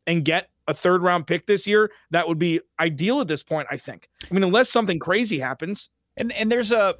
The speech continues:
Speaker 2: probably at least a trio of prospects that Arizona Cardinals fans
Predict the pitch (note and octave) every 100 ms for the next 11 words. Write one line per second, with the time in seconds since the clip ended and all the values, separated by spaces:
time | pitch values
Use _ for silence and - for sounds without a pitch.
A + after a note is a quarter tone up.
0 | D3+ G3+ A#3 B3 F#3+ D3+ D3+ G3+ - D#3+
1 | - E3 E3+ D#3 C3+ - D3+ F#3+ - D3
2 | C#3+ - C3+ C3+ C#3+ C#3+ B2+ - C3 D3
3 | C3 - B2 A#2+ A#2+